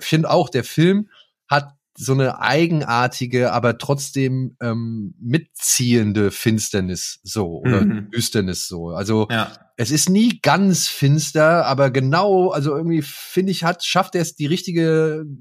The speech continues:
Speaker 1: ja, wie soll man sagen, die richtige Dichte zu erzeugen, die dich halt dann
Speaker 2: Mhm.
Speaker 1: quasi ein bisschen so mit verschluckt. Und ey, ich,
Speaker 2: Mhm.
Speaker 1: wirklich, ich bin von dem Film echt schwer beeindruckt. Also, oder beziehungsweise,
Speaker 2: Mhm.
Speaker 1: er hat wirklich viele, viele Eindrücke bei mir hinterlassen. Also nicht nur positive,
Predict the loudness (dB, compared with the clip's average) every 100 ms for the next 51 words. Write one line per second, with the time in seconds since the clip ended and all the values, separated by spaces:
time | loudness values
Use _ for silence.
0 | -16 -14 -8 -6 -4 -2 2 2 4 2
1 | 2 0 0 0 0 0 -2 -2 -2 -2
2 | -2 0 -2 -2 -4 -2 -2 0 2 2
3 | 0 -4 -16 _ -2 0 2 2 0 0
4 | 0 0 -2 -2 0 0 -2 -6 -8 -12
5 | -16 _ _ _ _ _ -6 -4 -4 -2
6 | -2 0 0 0 -2 -2 0 0 0 0
7 | -2 -2 -2 0 -2 -6 -6 -6 -2 0
8 | 0 -2 -6 -6 -4 -4 -2 -2 0 2
9 | 4 4 4 2 -2 -2 -2 -2 -2 -6
10 | -6 -2 -2 -2 -8 -10 0 2 2 0
11 | 0 0 2 0 0 -2 -2 0 0 0
12 | 0 0 -2 -6 -6 -2 0 0 0 2
13 | 2 2 2 2 0 -2 -2 -2